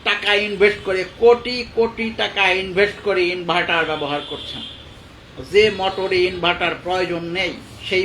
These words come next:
মোটরেও আপনারা ইনভার্টার ব্যবহার করছেন। আপনারা জানেন, ইনভার্টার যে মোটরের জন্য প্রয়োজন, সে মোটরের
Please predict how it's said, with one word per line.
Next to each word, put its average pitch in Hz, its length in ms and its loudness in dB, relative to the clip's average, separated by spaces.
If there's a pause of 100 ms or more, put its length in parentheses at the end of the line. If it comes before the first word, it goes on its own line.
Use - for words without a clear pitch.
মোটরেও 170 400 -2 (100)
আপনারা 156 300 -4 (100)
ইনভার্টার 143 420 -4
ব্যবহার 131 280 -6 (100)
করছেন। 113 300 -16 (760)
আপনারা 185 380 2 (1040)
জানেন, 208 340 4 (920)
ইনভার্টার 226 680 2 (1700)
যে 208 180 8 (260)
মোটরের 208 540 4
জন্য 214 220 0 (200)
প্রয়োজন, 214 580 8 (320)
সে 202 140 0 (220)
মোটরের 196 480 0